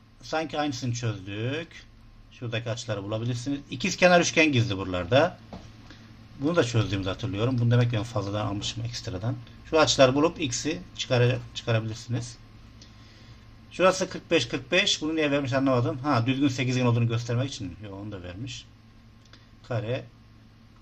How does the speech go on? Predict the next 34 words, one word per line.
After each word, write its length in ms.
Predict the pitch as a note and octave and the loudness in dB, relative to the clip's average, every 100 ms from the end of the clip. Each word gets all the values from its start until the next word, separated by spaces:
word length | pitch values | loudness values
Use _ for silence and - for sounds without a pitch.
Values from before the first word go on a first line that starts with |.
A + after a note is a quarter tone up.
| - | -6
Ha, 280 | D#3+ D#3 B2+ | -2 0 0
şunların 520 | C3 B2+ C#3 D3+ - - - C3+ | -2 -2 0 -2 -6 -18 -18 -8
G 260 | A#2+ C3 B2 | -2 0 -2
F 320 | C3+ B2+ A#2 | -2 -2 -2
K, 360 | C3+ C#3+ D#3+ D3 B2+ B2+ A#2 | -4 -6 -6 -8 -12 -14 -10
G 500 | A2+ A2+ A#2 C3 D3+ C#3+ - - - - - - - | -6 -4 -4 -6 -8 -14 -20 -20 -20 -20 -20 -18 -10
F 460 | A2+ A#2 C3 D3 C#3 - - | -8 -6 -6 -8 -14 -20 -20
K 440 | - A2+ A2+ C3 E3 - - - - - - - - - A#2+ | -12 -8 -6 -6 -8 -16 -20 -20 -20 -20 -20 -20 -20 -14 -10
üçgeni. 400 | A#2 - G2+ F2+ - | -10 -8 -8 -8 -4
G 200 | B2 D3 | -2 0
F 220 | E3 D#3 | 2 2
K 120 | E3 | 2
üçgeni 320 | D#3+ - D#3 | 0 0 -2
yok 160 | E3+ - | -2 -2
burada 180 | G2+ G2 | -4 -2
ya. 200 | G#2 D3 C#3 | -2 -4 -6
Bunu 180 | C#3 C3 | -6 -4
nasıl 200 | D3 - | -4 -4
yapmış 320 | A#2 D3 - | -4 -4 -8
ki? 60 | - - - - - | -8 -14 -18 -14 2
Ha, 160 | F3+ | 4
bu 40 | F#3 | 6
soru 200 | G3+ F#3 | 10 12
hatalıydı 400 | E3+ F3 F3 A#2 | 12 10 10 8
galiba 360 | F#2+ F#2 F#2 | 4 4 2
ya. 200 | G2+ A#2 | 2 2
Bu, 220 | B2+ C3 - A#2+ | -2 -8 -10 -4
tamam, 180 | A#2+ | -2
hatırladım. 400 | G#2 - G#2+ G2 - - - - - - - | -2 -4 -6 -8 -10 -16 -18 -20 -20 -20 -2
Hatalı 340 | D#3 D#3 G3+ G3 | 2 8 8 8
bir 40 | |
soru. 260 | B2+ A#2+ - | 4 4 4
Bu 100 | F#3 | 2
uğraşmayın. 520 | F3 E3 - A#2+ | 4 4 4 0